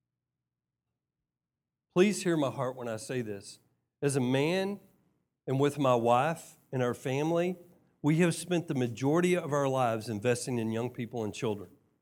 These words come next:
We ran a Christian camp and conference center for thirteen years. We were involved in youth ministry while we were in college, throughout college. Most of my life has been spent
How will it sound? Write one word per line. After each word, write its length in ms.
We 100
ran 200
a 20
Christian 380
camp 260
and 100
conference 440
center 180
for 160
thirteen 460
years. 280
We 140
were 160
involved 640
in 120
youth 240
ministry 600
while 220
we 120
were 160
in 140
college, 640
throughout 340
college. 420
Most 360
of 60
my 100
life 320
has 140
been 200
spent 340